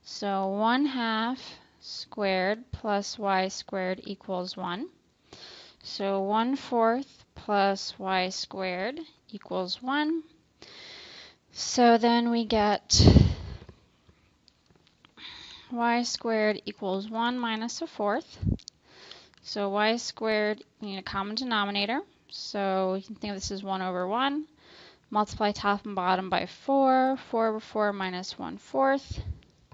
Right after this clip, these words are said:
gives me y squared equals three fourths. So we're gonna take the square root of both sides.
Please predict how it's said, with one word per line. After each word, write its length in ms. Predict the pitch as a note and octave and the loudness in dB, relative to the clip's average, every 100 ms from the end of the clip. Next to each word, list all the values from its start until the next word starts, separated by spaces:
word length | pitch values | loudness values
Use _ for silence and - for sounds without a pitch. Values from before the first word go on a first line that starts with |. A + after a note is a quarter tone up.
| - _ - _ _ _ _ _ _ _ _ _ _ _ _ _ _ | -20 _ -20 _ _ _ _ _ _ _ _ _ _ _ _ _ _
gives 220 | A3 G#3 | -12 -10
me 340 | G#3 G3+ G3+ G3 | -8 -6 -4 -2
y 300 | G#3+ G#3 A3 | 0 2 0
squared 840 | - - G#3+ G#3 G3+ G3+ G3+ G#3 - | -2 -4 0 2 2 2 0 -4 -12
equals 640 | G#3 G3+ - G3 F#3+ F3+ - - | -10 -10 -4 -2 -2 -4 -10 -8
three 240 | C#4 D#4+ | -4 -4
fourths. 760 | - A3+ A3 D#4 - - - - _ - - _ _ - - - - | -4 -2 -2 -2 -4 -8 -12 -16 _ -12 -12 _ _ -20 -20 -20 -14
So 160 | - | -8
we're 80 | G#3 | -6
gonna 60 | G3+ | -4
take 360 | - A3+ A3+ | -2 2 2
the 80 | C4 | 0
square 300 | B3+ - C#4 | -2 2 4
root 80 | C#4+ | 4
of 100 | C#4 | 4
both 200 | D4 D#4 | 2 2
sides. 680 | - B3+ D#4 G#4 - - | 2 4 2 0 -8 -12